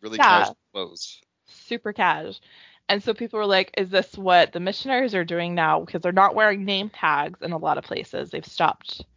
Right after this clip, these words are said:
Speaker 2: wearing name tags when they go out to, like,
Speaker 1: Yeah.
Speaker 2: sneakily engage with people without them knowing that they're Mormon.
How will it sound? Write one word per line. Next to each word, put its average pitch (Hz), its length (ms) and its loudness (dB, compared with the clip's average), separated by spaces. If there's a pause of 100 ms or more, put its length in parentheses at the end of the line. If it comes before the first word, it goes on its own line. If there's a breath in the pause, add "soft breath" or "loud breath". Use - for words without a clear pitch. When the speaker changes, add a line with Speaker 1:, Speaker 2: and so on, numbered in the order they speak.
(340)
Speaker 2:
wearing 160 320 0
name 160 280 -4
tags 196 340 0
when 202 100 -6
they 202 100 -2
go 190 160 0
out 196 260 2
to, - 100 -6
like, 143 340 -2
Speaker 1:
Yeah. 80 180 -8 (1200)
Speaker 2:
sneakily 175 440 0
engage 156 400 2
with 170 120 -4
people 196 260 -10
without 160 360 2
them 170 160 -2
knowing 170 260 -2
that 175 100 -4
they're 175 140 0
Mormon. 180 560 2